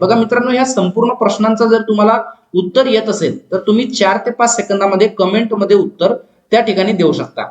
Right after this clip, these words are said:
मी का बरं असं म्हणतो आहे, तर बघा, ह्याच व्हिडिओमध्ये तुमचं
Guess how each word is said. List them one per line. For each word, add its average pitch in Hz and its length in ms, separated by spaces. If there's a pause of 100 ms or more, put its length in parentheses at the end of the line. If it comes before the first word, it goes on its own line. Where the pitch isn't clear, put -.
(360)
मी 135 100
का 165 180
बरं 220 160
असं 226 200
म्हणतो 226 240
आहे, 233 120
तर 233 80
बघा, 220 200
ह्याच 214 280
व्हिडिओमध्ये 233 380
तुमचं 220 400